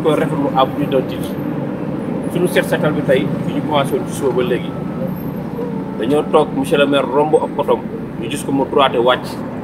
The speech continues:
ñëw barkeelu, vraiment def fi acte bu am solo. Ñu gis ko nag depuis le premier, ci ay, muy bale ay mbedd ak yooyu noonu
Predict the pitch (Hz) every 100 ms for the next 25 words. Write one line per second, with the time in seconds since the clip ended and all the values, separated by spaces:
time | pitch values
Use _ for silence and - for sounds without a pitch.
0 | - - - - - 123 143 - - -
1 | - 123 131 - 120 117 - - - 123
2 | 135 127 113 127 127 - 120 - - -
3 | - 127 - 127 98 - 110 - - -
4 | - - - - - - 190 - - 196
5 | 170 185 208 196 - 185 160 104 - -
6 | - - - - - - - 151 151 139
7 | - 151 135 143 147 139 135 135 131 135
8 | - 127 135 135 131 127 123